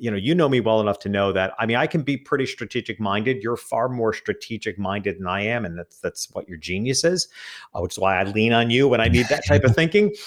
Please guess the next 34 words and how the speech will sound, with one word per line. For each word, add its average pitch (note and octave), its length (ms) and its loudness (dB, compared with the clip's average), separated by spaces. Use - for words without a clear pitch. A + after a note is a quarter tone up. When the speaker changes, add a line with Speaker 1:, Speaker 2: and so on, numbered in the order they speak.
Speaker 1:
Um, A#2 540 4
but D3+ 180 2
for D#3+ 180 -2
me, D#3+ 380 4
it's A#2 160 -8
like, B2 220 -8
I'm E3+ 180 0
always, A#2+ 420 -2
I'm A#2+ 160 -4
always A#2+ 200 -8
looking G#2+ 240 -12
at G2 100 -12
the G2 100 -10
emotions, - 580 -14
right? G2+ 200 -2
So A2+ 180 4
Speaker 2:
Mm. A2+ 80 2
Speaker 1:
on B2 160 0
the, B2 300 0
the B2+ 100 -2
actual D#3+ 380 -2
framework C3 800 -6
that G#2 100 -4
I G2 120 -2
provide, F#2 640 -4
which A2+ 140 -6
is A2+ 60 2
aligned A#2 760 2
with A2+ 460 0
my G#2+ 200 -2
model G2+ 440 2
of F#2+ 120 -4
lingo, G#2 520 -2
is G2+ 380 -4